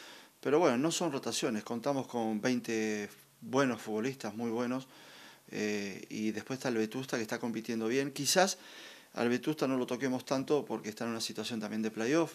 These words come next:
de posible playoff, que sería muy bueno para la institución. Así que con los veinte chicos que tenemos, los veinte profesionales, pues puede haber que entren, que entren jugadores, pero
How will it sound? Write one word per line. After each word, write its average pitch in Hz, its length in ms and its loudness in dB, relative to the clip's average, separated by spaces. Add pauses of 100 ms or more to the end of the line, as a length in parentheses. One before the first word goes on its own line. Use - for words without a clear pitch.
de - 120 -8
posible 117 380 -4
playoff, 113 280 -2
que 131 80 -8
sería 117 400 0 (380)
muy 127 220 2
bueno 127 260 2
para 110 160 0
la 107 140 -2
institución. 107 600 -4 (680)
Así 120 260 0
que 117 60 0
con 113 120 0
los 113 100 0
veinte 127 280 0
chicos 117 260 -2
que 113 60 0
tenemos, 110 420 -4 (100)
los 98 160 -8
veinte 113 220 -2
profesionales, 110 560 -4
pues 120 260 -2 (540)
puede 139 240 10
haber 120 360 6
que 117 120 -2
entren, 113 420 -2
que - 160 -4
entren 113 280 -4
jugadores, 120 580 0
pero 107 300 -2